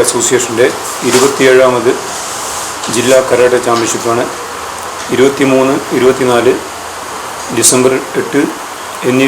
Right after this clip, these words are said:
തീയതികളിൽ വടകര ഐ പി എം സ്പോർട്സ് ആൻഡ് കരിയർ അക്കാദമി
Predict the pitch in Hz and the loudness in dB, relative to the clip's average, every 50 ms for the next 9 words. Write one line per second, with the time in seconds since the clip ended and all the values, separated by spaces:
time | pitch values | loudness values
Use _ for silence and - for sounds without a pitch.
0 | 127 131 127 120 117 113 113 113 127 - - - - - - - - - - - | 2 2 2 2 2 2 2 2 0 -2 -4 -10 -12 -12 -12 -12 -12 -12 -12 -12
1 | - - - - - - - - - - - 123 120 120 123 123 131 127 127 123 | -12 -12 -12 -12 -12 -12 -10 -10 -10 -6 -2 0 2 4 4 4 4 4 4 2
2 | - - - - - - - 123 120 120 120 120 139 131 131 135 143 - - - | 0 -6 -10 -12 -12 -6 -2 2 2 2 2 2 2 2 2 2 0 -4 -8 -10
3 | - - - - - - - - 135 131 127 - - 131 127 127 127 127 - - | -10 -10 -10 -6 -6 -4 0 2 2 4 4 4 2 2 2 0 -2 -6 -10 -10
4 | - - - - - - - - - - 127 127 127 127 131 127 127 - - 143 | -10 -10 -12 -12 -12 -12 -12 -10 -4 2 4 4 6 6 6 4 2 0 -2 -2
5 | - - 131 131 127 131 135 131 | 2 4 4 4 4 2 0 -2